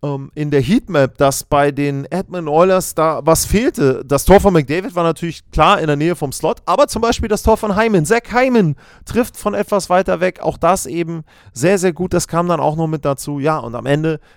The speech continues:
das zwei zu eins in Spiel Nummer sechs, dann das vier zu zwei in der Serie und damit, wie schon erwähnt,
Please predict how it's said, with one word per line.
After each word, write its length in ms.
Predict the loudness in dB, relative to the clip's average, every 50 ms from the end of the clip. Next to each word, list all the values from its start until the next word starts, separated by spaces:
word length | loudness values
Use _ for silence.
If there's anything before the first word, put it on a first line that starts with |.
| _ _
das 300 | -2 0 0 -2 -4 -8
zwei 300 | -4 0 2 2 2 2
zu 200 | 2 0 -2 0
eins 320 | 0 0 0 0 -2 -4
in 220 | -4 -6 -6 -6 -6
Spiel 240 | -6 -6 -6 -4 -4
Nummer 240 | -2 0 0 0
sechs, 440 | 0 -2 -4 -4 -4 -6 -10 -12 -10
dann 380 | -8 -8 -8 -8 -10 -12 -16 -18 -20 _ -20 -20 _ _ _ _ _
das 360 | -6 -6 -6 -6 -8 -12 -14 -16 _
vier 300 | -16 -4 0 2 2 2
zu 140 | 0 -2 -2
zwei 320 | 0 2 4 4 4 4
in 140 | 2 2 4
der 120 | 4 4
Serie 400 | 4 2 2 2 2 2 0 0
und 160 | 0 0 0
damit, 380 | 0 0 0 0 0 -2 -4 -6
wie 100 | -10 -10
schon 220 | -8 -6 -6 -6
erwähnt, 440 | -4 -6 -6 -6 -6 -6 -8 -10 -16